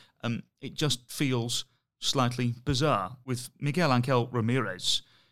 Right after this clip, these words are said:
I remember when he was first announced, and, and I understand he's not really a name that people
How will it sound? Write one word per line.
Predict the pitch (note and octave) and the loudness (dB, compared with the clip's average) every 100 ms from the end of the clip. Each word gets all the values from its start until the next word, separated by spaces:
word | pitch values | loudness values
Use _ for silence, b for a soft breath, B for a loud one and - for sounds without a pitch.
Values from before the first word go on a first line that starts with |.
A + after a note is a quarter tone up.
| b _ _ - | b _ _ -4
I | |
remember | C#3 D#3 D3 | 0 2 2
when | C#3 A#2+ | 4 2
he | A#2+ | 2
was | A2 | 0
first | - B2+ A#2 A2+ | 0 2 2 0
announced, | A#2 A2+ A2+ - | 2 2 0 -6
and, | A#2 A2+ | -6 -6
and | A2+ | -6
I | A#2+ | -4
understand | A#2 - A#2 | -4 -4 -4
he's | A2 B2 | -6 -6
not | A#2+ - | -6 -6
really | A#2 | -8
a | G#2+ | -4
name | A#2 A2+ | -2 -2
that | - | -4
people | B2+ A2+ | -4 -4